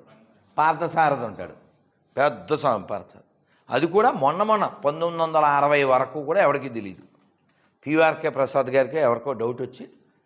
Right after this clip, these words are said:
"గోడ తీయండి" అన్న. తీస్తే పెద్ద దేవుడు. ఇదంతా పందుల వ్యవహారం. కానీ చాలా దురదృష్టకరం ఏంటంటే, గుడి దగ్గర కుంకుమ అమ్మేవాడు పంది, గుడి దగ్గర కొబ్బరికాయలు అమ్మేవాడు పంది, మరి కొనేవాడు నంది అవుతాడా?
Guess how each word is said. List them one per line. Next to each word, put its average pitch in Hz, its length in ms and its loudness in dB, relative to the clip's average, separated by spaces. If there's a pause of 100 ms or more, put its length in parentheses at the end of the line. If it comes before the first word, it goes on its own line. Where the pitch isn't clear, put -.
(140)
"గోడ 131 220 2
తీయండి" 117 260 -6
అన్న. 85 120 -14
తీస్తే 156 280 -10
పెద్ద 131 360 -6
దేవుడు. 107 320 -6 (1700)
ఇదంతా 175 280 0
పందుల 180 320 2
వ్యవహారం. 113 360 4 (460)
కానీ 185 220 -4
చాలా 190 120 2
దురదృష్టకరం 185 640 0
ఏంటంటే, 139 640 -4 (300)
గుడి 185 180 -2
దగ్గర 220 280 2
కుంకుమ 208 460 -2
అమ్మేవాడు 196 440 4
పంది, 156 520 -2 (1120)
గుడి 196 180 6
దగ్గర 208 140 4
కొబ్బరికాయలు 175 500 4
అమ్మేవాడు 170 300 4
పంది, 143 460 -2 (400)
మరి 160 120 -4
కొనేవాడు 175 400 0
నంది 160 220 2
అవుతాడా? 104 380 0